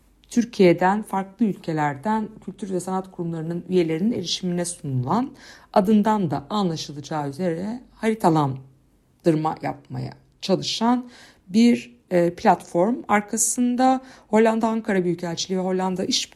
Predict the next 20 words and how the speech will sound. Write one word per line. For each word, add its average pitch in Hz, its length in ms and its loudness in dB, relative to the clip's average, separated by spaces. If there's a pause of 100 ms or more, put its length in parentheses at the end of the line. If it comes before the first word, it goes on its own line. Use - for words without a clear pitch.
(160)
İstanbul 214 460 4
Başkonsolosluğu, 143 1300 -6 (580)
e, 151 560 2 (600)
var 233 520 6 (360)
ve 202 580 0
yine 202 200 2
Türkiye'nin 185 340 -2
önde 180 180 0
gelen 175 220 0
sanat 180 300 -4
merkezlerinden 165 540 -6
biri 156 120 -6
olan 156 260 -6
Das - 260 -6
Das'ta 180 280 -4
konumlanan 165 540 -2
Ino-, 175 260 0 (280)
Inogar 165 680 0 (300)
Art 151 440 2 (220)
işbirliğiyle - 840 -6